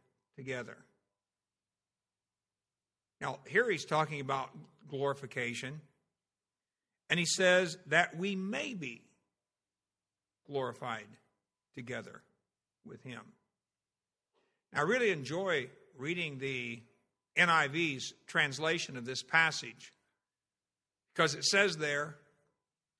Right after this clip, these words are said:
"If we suffer with him," that we, or excuse me, "that we are joint heirs with him if we suffer with him,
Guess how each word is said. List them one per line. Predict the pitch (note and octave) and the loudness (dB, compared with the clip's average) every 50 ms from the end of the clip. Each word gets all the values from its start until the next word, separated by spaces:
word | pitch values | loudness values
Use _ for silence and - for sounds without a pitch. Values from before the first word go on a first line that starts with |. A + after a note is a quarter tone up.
| _ _ - | _ _ 4
"If | F3+ F#3 - | 4 4 4
we | F3 D3+ C#3 | 0 -2 0
suffer | - - A#3 B3+ C4+ - G#3+ G3 | 2 6 8 8 8 8 4 0
with | E3+ D3+ C#3+ B2+ - | 0 -2 -4 -4 -4
him," | C#3+ C3 B2+ B2 B2+ C#3 D#3 D#3+ D3+ - _ _ _ _ _ _ _ _ _ _ _ _ _ _ _ _ _ _ _ _ _ _ _ _ _ _ _ _ _ _ _ _ | -4 -4 -2 -2 -4 -6 -8 -12 -12 -14 _ _ _ _ _ _ _ _ _ _ _ _ _ _ _ _ _ _ _ _ _ _ _ _ _ _ _ _ _ _ _ _
that | D3 D#3+ D#3+ | -4 -4 -4
we, | E3 | -4
or | D3+ D#3 D3 | -6 -4 -4
excuse | C#3 - - F#3+ F3+ D3+ | -4 0 2 2 2 0
me, | C#3+ B2+ | -2 -6
"that | A#2+ B2+ D3 | -8 -6 -4
we | D#3 F#3 G3+ | 2 4 6
are | G3 E3+ | 6 6
joint | D#3+ C3 - F3+ G3 G3+ F#3+ F3+ F3+ | 4 2 2 4 4 4 4 4 4
heirs | F3+ G#3 A#3 A#3 G3 D#3 | 6 6 6 6 4 2
with | D3+ C#3+ C3+ - | -2 -6 -6 -6
him | C#3+ C3 B2+ B2 C3 D3+ D3+ - - _ _ _ _ _ _ _ _ _ - | -4 -4 -4 -4 -6 -6 -10 -14 -18 _ _ _ _ _ _ _ _ _ -2
if | F3 E3+ - E3+ | -2 -2 -2 -4
we | D#3 C#3+ | -4 0
suffer | - - - A3 B3 A3+ G#3+ E3+ | 2 4 6 6 6 6 4 -2
with | D#3 C#3+ C3 C3 - | -2 -2 -4 -4 -4
him, | C#3 C3 B2+ B2 B2+ C#3 - | -6 -4 -4 -4 -4 -6 -10